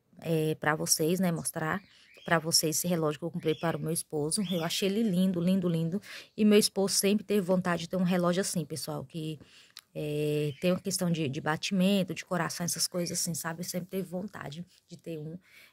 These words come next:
Aí eu fiz essa surpresinha, eu comprei pra ele. E foi esse relógio aqui, pessoal, que aconteceu um imprevisto, né, que eu comprei.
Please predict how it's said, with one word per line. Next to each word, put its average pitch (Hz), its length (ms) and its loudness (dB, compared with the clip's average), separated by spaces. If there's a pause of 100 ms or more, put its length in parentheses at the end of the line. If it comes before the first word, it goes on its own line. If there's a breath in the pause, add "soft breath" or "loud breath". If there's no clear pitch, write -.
Aí 180 160 2
eu 180 80 2
fiz 185 180 -6
essa 180 140 -2
surpresinha, 175 680 0
eu 160 60 -6
comprei 165 340 -2
pra 170 300 -2
ele. 160 240 -4 (500 loud breath)
E 214 300 6
foi 214 220 6
esse 208 180 2
relógio 208 400 6
aqui, 208 160 -4
pessoal, 165 360 -2
que 143 140 -4
aconteceu 180 540 -2
um 180 60 4
imprevisto, 175 600 0
né, 175 140 0
que - 80 -8
eu 180 60 -6
comprei. 165 520 -2